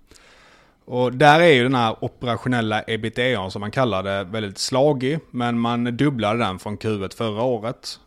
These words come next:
Eh, man kapitaliserar dock sex miljoner nuck, så jag räknar med att det är arton miljoner i rörelsevinst helt enkelt. Och ser man till Neckars egna prognos av leverans från deras orderbok, och man sa också nu på Confcall att man räknar med en liknande marginal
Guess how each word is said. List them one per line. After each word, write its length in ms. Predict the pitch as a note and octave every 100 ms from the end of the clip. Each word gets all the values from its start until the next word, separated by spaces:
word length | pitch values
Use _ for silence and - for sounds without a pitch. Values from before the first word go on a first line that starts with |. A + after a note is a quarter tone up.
| G2
Eh, 140 | G#2+ A2
man 180 | A2 A2
kapitaliserar 920 | C#3+ - B2 C3 B2+ - C3 G#2 A2+
dock 240 | C#3 A#2
sex 360 | - A#2+ - -
miljoner 640 | A#2 B2 A#2+ F#2+ F#2+ G2+ -
nuck, 440 | A#2 A#2+ - -
så 120 | -
jag 200 | G#2+ G#2+
räknar 440 | A2 A#2 - F#2+ F#2
med 300 | F#2+ F#2+ F#2+
att 100 | -
det 60 | G2+
är 180 | G#2+ A2
arton 480 | - - F2+ F#2
miljoner 540 | G#2 A2 F#2+ F2+ E2+ D#2
i 80 | F2
rörelsevinst 640 | G2 F#2 D#2 F2+ F2+ -
helt 160 | A#2+ G2+
enkelt. 440 | F#2 - F#2+ - _ _ _ -
Och 140 | C3
ser 260 | - E3+ C3
man 200 | C3+ C3
till 420 | D3 C#3+ C#3 - _
Neckars 540 | - F#3 - C3 B2 -
egna 360 | C#3+ G#2+ A2 A2
prognos 600 | B2 A#2+ C#3 G#3 - -
av 260 | - A#2 A2+
leverans 600 | A#2+ A#2+ B2+ B2+ G#2+ G2+
från 160 | - A2
deras 200 | G#2+ A2
orderbok, 680 | A#2+ A#2 F#2+ G#2 E3+ - - -
och 220 | A#2 A2 -
man 160 | A#2+
sa 220 | - A#2+
också 240 | A#2 - C3
nu 60 |
på 100 | A2 G#2+
Confcall 480 | B2+ G#2 - A2
att 80 | G2+
man 120 | G#2+
räknar 320 | A2 A2 - G2+
med 80 | G#2
en 40 |
liknande 380 | A#2+ C3+ G#2 G2+
marginal 760 | G#2 G#2 A2+ C3 G2 F#2+ F#2+